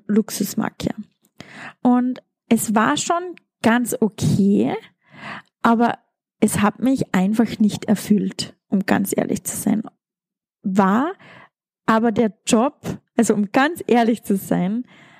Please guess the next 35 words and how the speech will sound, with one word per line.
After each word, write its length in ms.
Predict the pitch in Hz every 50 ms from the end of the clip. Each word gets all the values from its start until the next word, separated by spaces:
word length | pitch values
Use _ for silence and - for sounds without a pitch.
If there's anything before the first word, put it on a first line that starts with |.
| _ _ _ -
war 180 | 214 220 240 262
aber 160 | - 247 254
der 140 | 247 240 -
Job 340 | - - 220 233 - _ -
nicht 420 | 226 226 247 269 269 - - - - _ _ _ _ _ _ _
das 160 | - 220 202 - -
einzige 440 | - 208 202 220 220 - - 208 220
oder 120 | 196 - 208
nicht 240 | 214 240 240 -
der 120 | - - -
einzige 340 | - 202 208 - 214 214 202
Bereich 520 | - 214 196 - - - - - 208 -
in 80 | 214 202
meinem 200 | 196 202 190 202
Leben, 340 | 208 - - - - - - - - - - - - - _ _ _ _ _ -
der 140 | 226 233
was 140 | 226 247 233
mich 120 | 247 233 226
nicht 240 | 226 233 214 - - _ _ _ -
richtig 360 | 214 233 214 - - - -
erfüllt 500 | - - - - - 240 247 240 - -
hat. 220 | - - - - - _ _ _ _ _ _ _ _ _ _ _ _ _ _ _ - -
Und 100 | - 226
nach 160 | 233 262 - - -
außen 400 | - - 302 339 - - - 359
hin 340 | 294 - - 226 233 254 339 359 _ - - - - - - - - - - - - - - - _ _
habe 200 | - 254 285 330
ich 60 | 320
wahrscheinlich 580 | 320 294 - 294 247 254 254 254 - - - -
alles 760 | 214 214 240 254 262 262 247 - - - - - - - - -
gehabt, 540 | - 226 208 - 220 208 202 - - -
also 180 | - 220 208 220 -
alle 260 | - 226 214 220 226
Häkchen 840 | 226 220 214 214 - - - 233 240 226 - - - - 226 214 208
irgendwie, 840 | 214 - 220 214 208 220 214 202 190 185 202 196 196 196 196 196